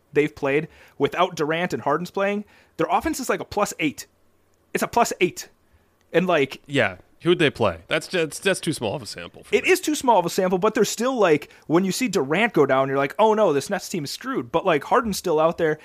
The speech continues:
Speaker 1: He's, like, thirty-three percent of his possessions are isolation. You can still kinda give him the ball. His finishing is, like, the second worst of his career. Fun fact: his rookie year, he, f-, like, shot forty-eight percent within three feet. That's pretty terrible.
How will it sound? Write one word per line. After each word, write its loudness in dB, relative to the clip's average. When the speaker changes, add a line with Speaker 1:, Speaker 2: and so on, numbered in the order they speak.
Speaker 1:
He's, -4
like, 0
thirty-three -2
percent -4
of -4
his -4
possessions -6
are -6
isolation. -2
You -2
can -6
still -4
kinda -2
give -6
him -6
the -6
ball. 2
His 0
finishing -2
is, -2
like, 0
the -12
second -4
worst -2
of -10
his -4
career. -2
Fun 0
fact: 0
his -6
rookie -6
year, 0
he, -6
f-, -14
like, -2
shot 0
forty-eight -4
percent -6
within -8
three -8
feet. -10
That's -10
pretty -10
terrible. -6